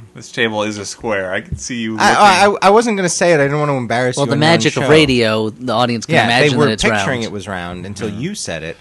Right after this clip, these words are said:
Speaker 2: I
Speaker 3: Yeah.
Speaker 2: looked
Speaker 1: Well,
Speaker 2: at
Speaker 1: we're
Speaker 2: it.
Speaker 1: seated in a semicircle.
Speaker 2: You could say that, I suppose.
Speaker 3: Next to a cliff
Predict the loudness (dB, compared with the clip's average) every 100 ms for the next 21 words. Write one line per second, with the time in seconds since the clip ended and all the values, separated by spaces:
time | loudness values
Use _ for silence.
0 | -6 -4 -2 -2 2 2 2 -2 -4 -4
1 | -2 -2 -4 -6 -8 -8 -8 -10 -14 -18
2 | -20 -20 _ _ _ _ _ _ _ _
3 | _ _ _ _ _ _ _ -10 -8 -4
4 | -4 -4 -6 -4 -2 -2 -2 -2 -4 -6
5 | -10 -10 -2 0 0 0 2 2 -2 0
6 | 2 2 -2 -14